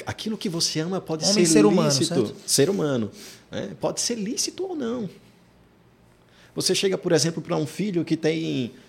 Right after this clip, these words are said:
Speaker 1: ah, problemas com sexualidade, e ele diz: "Olha, pai, é, eu não me identifico com o sexo masculino, mesmo que eu tenha nascido homem, e eu preciso agora, ah, amar outro homem, porque eu me vejo dessa forma." E aí você pergunta pra ele: "Por que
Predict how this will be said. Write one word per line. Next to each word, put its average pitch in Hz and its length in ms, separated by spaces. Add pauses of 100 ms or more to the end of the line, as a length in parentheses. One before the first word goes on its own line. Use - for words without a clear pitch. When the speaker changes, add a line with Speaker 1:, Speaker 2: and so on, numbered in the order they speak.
Speaker 1:
ah, 113 380
problemas 156 440
com 170 240
sexualidade, 185 840
e 123 80
ele 147 160
diz: 160 340
"Olha, 139 240
pai, 127 560
é, 135 400
eu 151 100
não 170 220
me 349 180
identifico - 840
com 156 580
o 151 80
sexo 170 340
masculino, 180 600
mesmo 190 340
que - 80
eu 196 60
tenha 196 240
nascido 190 420
homem, 202 380
e 151 180
eu 190 100
preciso 285 500
agora, 214 440 (440)
ah, 165 340
amar 247 380
outro 214 280
homem, 233 240
porque 226 360
eu - 400
me 262 160
vejo 233 340
dessa 208 240
forma." 202 580
E 202 220
aí 214 100
você 254 280
pergunta 320 500
pra 233 220
ele: 233 160
"Por - 260
que - 80